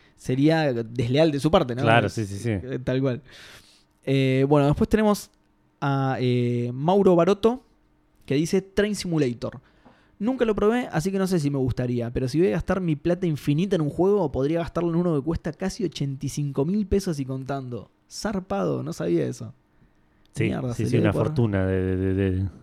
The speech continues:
Speaker 1: se le debe poder comprar muchas cosas, ¿no? <laughs>
Speaker 2: Aparte, no, o sea, entiendo que puedes comprar trenes, que hay diferentes trenes, digamos.
Speaker 1: Eh, sí,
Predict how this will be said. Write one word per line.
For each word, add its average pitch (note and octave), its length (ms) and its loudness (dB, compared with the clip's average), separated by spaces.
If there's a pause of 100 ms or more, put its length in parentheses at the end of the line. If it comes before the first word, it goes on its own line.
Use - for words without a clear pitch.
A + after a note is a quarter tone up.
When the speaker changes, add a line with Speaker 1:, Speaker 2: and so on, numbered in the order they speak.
(280)
Speaker 1:
se - 120 -8
le A#2+ 60 -2
debe D3+ 140 6
poder D#3+ 180 6
comprar E3+ 280 4
muchas E3+ 300 0
cosas, C3 280 -8
¿no? C3+ 60 -4
<laughs> - 1500 -8
Speaker 2:
Aparte, D#3+ 300 2
no, D3 120 4 (320)
o A#2+ 80 -4
sea, A2+ 380 0
entiendo B2 320 0
que A#2 80 0
puedes G#2+ 140 -4
comprar G#2 300 -2
trenes, B2+ 500 -4 (280)
que G#2 100 -6
hay G2+ 40 -2
diferentes F#2+ 400 -2
trenes, G2 380 -2
digamos. G2+ 320 -2
Speaker 1:
Eh, A2+ 100 -10
sí, A#2+ 380 -12